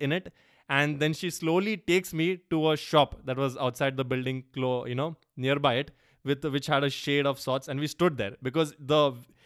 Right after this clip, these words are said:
you know, when it is raining heavily, plus it's windy, you know how the, the rain hits you from the side and stuff,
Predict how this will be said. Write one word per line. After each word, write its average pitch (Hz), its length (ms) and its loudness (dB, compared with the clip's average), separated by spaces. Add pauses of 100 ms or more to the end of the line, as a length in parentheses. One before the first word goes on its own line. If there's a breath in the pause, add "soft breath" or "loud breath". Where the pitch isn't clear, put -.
you 220 120 0
know, 262 80 6
when 220 120 4
it 220 100 4
is 202 100 6 (100)
raining 165 320 4
heavily, 160 340 2
plus 151 300 2
it's 143 160 -4
windy, 135 440 -2 (180 soft breath)
you 147 100 -4
know 147 80 2
how 143 240 4
the, 135 460 0
the 127 340 -2
rain 147 160 2
hits 147 260 0
you 156 80 0
from 143 140 0
the 135 80 0
side 131 240 2
and 131 100 -2
stuff, 127 260 -2